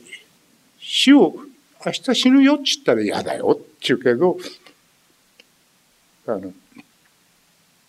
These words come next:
そういうことが、お-、必ず到達点とあるし、それぞれの人の到達点とある死というのはそれほど怖くはない。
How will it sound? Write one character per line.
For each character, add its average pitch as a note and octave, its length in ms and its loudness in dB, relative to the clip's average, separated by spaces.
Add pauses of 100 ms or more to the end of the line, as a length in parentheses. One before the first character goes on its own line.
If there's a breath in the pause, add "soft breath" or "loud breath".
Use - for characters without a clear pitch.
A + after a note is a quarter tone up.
(300)
そ D3+ 200 0
う E3 60 0
い E3+ 40 -2
う D#3+ 60 -6
こ F3+ 140 -4
と G3+ 160 -6
が、 F3+ 260 -6
お-、 G#3 140 -4 (400)
必 F#3 300 -2
ず A3 420 -4 (320)
到 G3+ 280 2
達 - 360 0
点 G#3 220 4
と A3 260 -6
あ C4 60 -2
る A3+ 120 0
し、 - 180 -4 (480)
そ - 240 -2
れ A3 80 2
ぞ G#3+ 140 6
れ G3+ 80 2
の G3+ 100 0
人 G3 260 -2
の F#3+ 140 -2
到 G#3 280 -2
達 A3 340 -2
点 G#3 260 -4
と A#3 220 -4
あ C#4 40 0
る A#3 120 0 (480 loud breath)
死 G3+ 360 2
と G#3+ 100 2
い G#3+ 80 2
う A#3 40 2
の C#4 120 8
は C4 80 2
そ - 140 -4
れ C3 160 6 (120)
ほ C#3 160 -2
ど F#3+ 200 0 (120)
怖 B2 260 4
く - 140 -6
は F2+ 140 -4
な - 120 -20
い。 - 60 -20